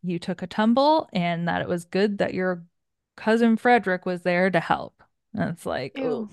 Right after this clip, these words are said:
Speaker 1: 'cause she, he remarked on how, like, she looked a fright.
Speaker 2: Yeah, her hair had sticks and shit in it.
Speaker 1: Mm-hmm. Um, in this,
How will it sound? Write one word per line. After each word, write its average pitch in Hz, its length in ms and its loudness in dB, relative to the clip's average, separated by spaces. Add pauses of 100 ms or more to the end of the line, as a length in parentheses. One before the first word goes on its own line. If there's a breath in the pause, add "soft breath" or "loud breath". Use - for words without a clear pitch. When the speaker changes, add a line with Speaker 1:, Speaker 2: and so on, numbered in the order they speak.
(120)
Speaker 1:
'cause 208 180 2
she, 175 340 -4
he 190 160 -2
remarked 175 480 2
on 160 140 2
how, 165 260 0
like, 175 220 -6
she - 180 -4
looked 175 240 0
a 147 60 -4
fright. - 440 -6 (680)
Speaker 2:
Yeah, 220 300 -8
her 226 120 -8
hair 214 280 -6 (180)
had 214 160 -10
sticks - 360 -16
and 196 120 -20
shit - 200 -16
in 202 80 -18
it. 214 60 0
Speaker 1:
Mm-hmm. 165 420 0 (1200)
Um, 190 640 -2 (240 loud breath)
in 214 320 4
this, 196 720 2